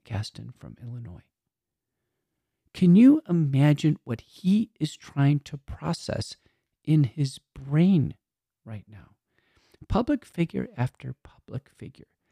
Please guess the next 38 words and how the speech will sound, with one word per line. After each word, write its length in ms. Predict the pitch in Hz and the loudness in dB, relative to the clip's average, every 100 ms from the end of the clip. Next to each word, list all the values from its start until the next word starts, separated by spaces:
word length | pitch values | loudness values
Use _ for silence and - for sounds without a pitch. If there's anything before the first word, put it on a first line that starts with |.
| _ _ _ _ | _ _ _ _
We 140 | 165 165 | 2 4
know 140 | 254 | 4
this 200 | 254 190 | 2 -4
because 400 | - 160 151 139 | -8 -14 -8 -8
the 100 | 120 | -8
musicians, 720 | 117 110 131 147 - 147 143 | -4 -4 -2 -4 0 -2 -2
those 300 | - 123 131 | -4 -2 -2
in 120 | 135 123 | -4 -6
the 60 | |
sta-, 340 | 120 - 139 - - - | -8 -8 -10 -10 -18 -20
uh, 180 | 120 110 | -20 -18
Stage 360 | - 127 139 | -8 -4 -4
Actors 380 | 127 127 - 131 | -6 -14 -16 -18
Guild, 300 | - 117 131 _ _ _ _ _ _ _ _ _ _ - | -8 -6 -6 _ _ _ _ _ _ _ _ _ _ -2
they 80 | |
actually 200 | 269 - | 0 2
all 80 | 151 | 0
have 120 | 170 | 0
to 140 | - 165 | -2 -6
take 160 | 165 | -6
the 120 | - 170 | -6 -4
vaccine. 500 | 170 - 247 226 - _ _ | -4 -4 -2 -2 -2 _ _
It's 180 | 240 - | -14 -6
not 140 | 262 | -2
hard 160 | 139 147 | 0 0
to 60 | 151 | -2
figure 300 | 185 156 196 | -6 -6 -4
out, 200 | 262 - _ _ - | -6 -10 _ _ -10
without 300 | 214 233 233 | -8 -6 -8
exceptions. 640 | - 269 - 202 139 - _ _ _ _ _ _ _ _ - | -8 -10 -8 -10 -14 -18 _ _ _ _ _ _ _ _ -8
So 200 | - 226 | 0 2
pop 280 | - 220 - | 2 -2 -8
star 280 | - 196 185 | -8 -6 -6
Justin 460 | 175 175 - 175 | -6 -8 -8 -12
Bieber 400 | 165 226 - 143 - _ _ _ _ _ _ _ _ | -12 -16 -18 -20 -20 _ _ _ _ _ _ _ _
takes 280 | - 208 - | -8 -8 -8
the 120 | - | -20
vaccine, 640 | 175 165 - - 226 185 | -10 -10 -10 -4 0 0